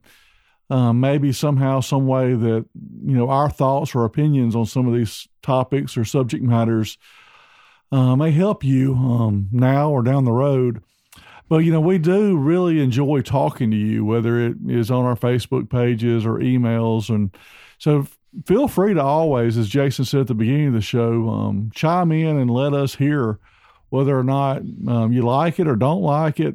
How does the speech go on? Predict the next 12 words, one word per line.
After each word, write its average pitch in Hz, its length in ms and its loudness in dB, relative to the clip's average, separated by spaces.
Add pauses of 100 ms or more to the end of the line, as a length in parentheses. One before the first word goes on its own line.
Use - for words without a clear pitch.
We're 147 200 -2
always 139 480 0
open 131 260 0
to 113 140 2
any 135 160 2
opinion, 131 640 0
comment, 131 480 0
and - 140 -6
concern 131 440 0
that 123 160 -4
you 120 60 -2
have. 117 500 -2